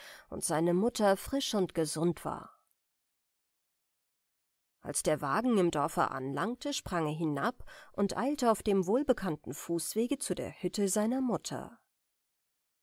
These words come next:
Mit pochendem Herzen begrüßte er das stille, einsame Licht, das ihm aus dem Fenster entgegenschimmerte. Seine Knie zitterten,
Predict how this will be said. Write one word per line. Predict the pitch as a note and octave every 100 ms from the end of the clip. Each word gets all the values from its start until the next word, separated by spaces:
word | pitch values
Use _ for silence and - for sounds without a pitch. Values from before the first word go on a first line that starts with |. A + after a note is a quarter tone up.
| _ _ _ _ _ _ _
Mit | G#3+ A3 -
pochendem | C#4 C#4 B3+ G#3 F#3
Herzen | D#3+ F3+ F#3 - F3 -
begrüßte | C3+ E3 F#3+ - -
er | -
das | D#3 -
stille, | - G3 F#3+ F3 -
einsame | G3+ A3 G#3+ G3 F#3
Licht, | E3 F3+ F#3 - - - - - _ -
das | G#3+ -
ihm | A3+
aus | G#3 -
dem | G#3 F#3+
Fenster | G#3+ A#3 - F#3+
entgegenschimmerte. | E3 D#3 D3+ E3+ D3+ - B2 B2 - - - - _ _ _ _ _ _ _ _ _ _ _ _ _ _ _ _ _ _ _
Seine | - D#3+ E3+ F3+
Knie | - G3 G#3+ G#3+
zitterten, | - F3+ E3 E3 F3+ F3